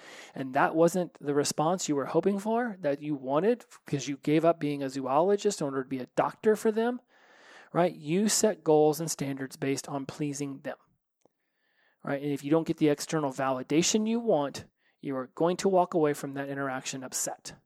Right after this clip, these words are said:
But if you set standards to please yourself, then you will want to do these things for yourself.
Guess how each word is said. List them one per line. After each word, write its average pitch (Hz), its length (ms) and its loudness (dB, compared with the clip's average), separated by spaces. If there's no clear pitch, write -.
But 135 120 -6
if - 100 -12
you 143 80 -6
set 220 360 2
standards 185 520 0
to - 80 -8
please 147 460 -2
yourself, 156 680 0
then 156 300 4
you 147 560 0
will 147 580 2
want 143 420 -4
to - 140 -6
do 131 200 -4
these 135 240 -6
things 131 380 -10
for 135 460 -4
yourself. - 540 -4